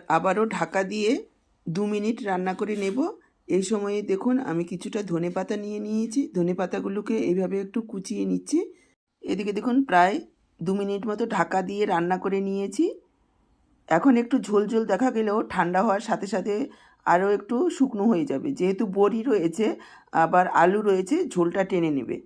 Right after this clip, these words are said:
দিয়ে দিলাম একটু কুচনো ধনেপাতা, মিশিয়ে নেব আর গ্যাসটাকে সাথে সাথেই অফ করে দেব। ধনেপাতা দেওয়ার পর আর বেশিক্ষণ রান্না করব না।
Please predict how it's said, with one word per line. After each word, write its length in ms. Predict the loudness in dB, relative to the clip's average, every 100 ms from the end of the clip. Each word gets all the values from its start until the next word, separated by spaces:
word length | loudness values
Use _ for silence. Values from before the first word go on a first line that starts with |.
| _ _ _ _ -10
দিয়ে 240 | -4 -2 0
দিলাম 260 | 0 0
একটু 220 | 0 -2 -4
কুচনো 420 | -6 -4 -2 0
ধনেপাতা, 600 | 0 0 0 0 -2 0 -2 -2 -12 -20 _ _ _ _
মিশিয়ে 460 | 0 2 2 0 -2
নেব 200 | 0 0 0 -2 -2 2
আর 100 | 4 2
গ্যাসটাকে 560 | 0 -2 -2 -8 -4 -4
সাথে 280 | -2 -2 -2
সাথেই 340 | -2 -2 0
অফ 180 | 2 0 -2
করে 180 | -4 -2
দেব। 160 | -2 -2 -6 -10 -4
ধনেপাতা 480 | -2 0 0 -2 -2
দেওয়ার 320 | 0 4 4
পর 200 | 2 0 0 2
আর 140 | 2
বেশিক্ষণ 480 | 4 0 -2 -2 0 2
রান্না 340 | 2 0 -2
করব 300 | -2 -2 -2
না। 120 | -6